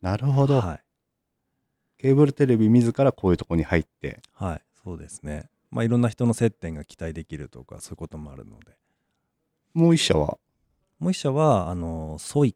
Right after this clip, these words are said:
Speaker 2: クっていう、まあ、佐久産業支援センターっていうところで、まあ、結構その、百戦錬磨のこう、大企業の、こう、いろんな専門スキルを持った人たちが、まあ、企業創業をお手伝いしますよっていう、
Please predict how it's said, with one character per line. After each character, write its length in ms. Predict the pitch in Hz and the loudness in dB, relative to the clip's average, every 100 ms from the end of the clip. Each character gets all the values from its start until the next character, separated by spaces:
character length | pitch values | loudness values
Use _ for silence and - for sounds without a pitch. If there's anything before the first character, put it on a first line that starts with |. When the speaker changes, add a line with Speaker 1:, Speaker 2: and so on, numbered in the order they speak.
| _ | _
Speaker 2:
ク 100 | 78 | -16
っ 20 | |
て 240 | - - 73 | -16 -14 -10
い 200 | 71 71 | -10 -12
う、 140 | 53 107 | -14 -10
ま 140 | 110 | -8
あ、 20 | |
佐 220 | 98 - - | -8 -10 -8
久 100 | 113 | -8
産 380 | - 107 120 | -4 0 2
業 240 | 117 117 110 | 2 2 0
支 180 | - 110 | -2 -2
援 180 | 107 | 0
セ 220 | 104 - 101 | -2 -6 -8
ン 100 | 82 | -8
タ 200 | 58 52 | -14 -16
ー 20 | |
っ 40 | _ | _
て 60 | - | -16
い 160 | 53 50 | -16 -16
う 40 | |
と 140 | - | -20
こ 140 | - 73 | -18 -16
ろ 120 | 69 | -16
で、 320 | 69 82 71 _ _ _ _ _ _ | -12 -12 -12 _ _ _ _ _ _
ま 120 | - 117 | -6 -6
あ、 40 | |
結 220 | - 110 | -4 -6
構 160 | - 78 | -6 -8
そ 160 | - | -8
の、 600 | 76 73 65 50 50 50 - | -10 -10 -12 -18 -20 -20 -20
百 260 | - - | -20 -12
戦 240 | - 104 98 | -4 -2 0
錬 240 | 101 92 | -2 -4
磨 140 | 78 73 | -6 -10
の 120 | 67 | -14
こ 140 | - | -14
う、 20 | |
大 220 | 76 87 92 | -8 -8 -6
企 160 | 104 | -8
業 400 | 95 85 76 71 90 | -6 -8 -8 -12 -8
の、 360 | 127 139 131 - - | -2 0 -2 -6 -16
こ 220 | 85 82 | -14 -10
う、 40 | |
い 60 | 95 | -6
ろ 140 | 104 | -4
ん 80 | 104 | -2
な 240 | 104 101 - | -2 -4 -8
専 200 | - 104 | -4 -2
門 160 | 98 | -2
ス 80 | 95 | -4
キ 120 | 120 | -4
ル 80 | 104 | -4
を 20 | |
持 120 | 107 | -4
っ 40 | 113 | -6
た 100 | 98 | -10
人 200 | - 123 | -10 -10
た 120 | 120 | -10
ち 160 | - 120 | -8 -8
が、 340 | 151 170 110 - _ _ _ _ | -4 -4 -4 -8 _ _ _ _
ま 260 | 131 98 73 | -4 -4 -4
あ、 20 | _ _ _ | _ _ _
企 140 | - | -8
業 180 | 101 92 | -4 -4
創 220 | 87 90 | -4 -10
業 200 | 87 87 | -8 -6
を 160 | 85 82 _ _ _ | -8 -10 _ _ _
お 140 | 87 85 | -14 -10
手 100 | 92 | -10
伝 220 | - 71 | -10 -16
い 20 | |
し 120 | - | -8
ま 140 | 107 117 | -6 -6
す 140 | - | -6
よ 60 | 127 | -8
っ 20 | |
て 180 | - - | -10 -18
い 40 | |
う、 100 | 57 | -18